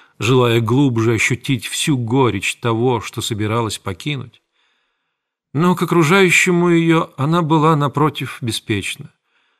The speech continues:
Жила, как в тумане, всецело поглощённая предвкушением будущего близкого счастья.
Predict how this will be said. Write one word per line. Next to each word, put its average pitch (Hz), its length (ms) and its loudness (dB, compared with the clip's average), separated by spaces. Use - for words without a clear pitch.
Жила, 170 460 2
как 131 220 -4
в - 100 -12
тумане, 156 600 0
всецело 147 500 0
поглощённая 135 880 0
предвкушением 131 880 -2
будущего 123 540 0
близкого 120 460 -2
счастья. 120 680 -4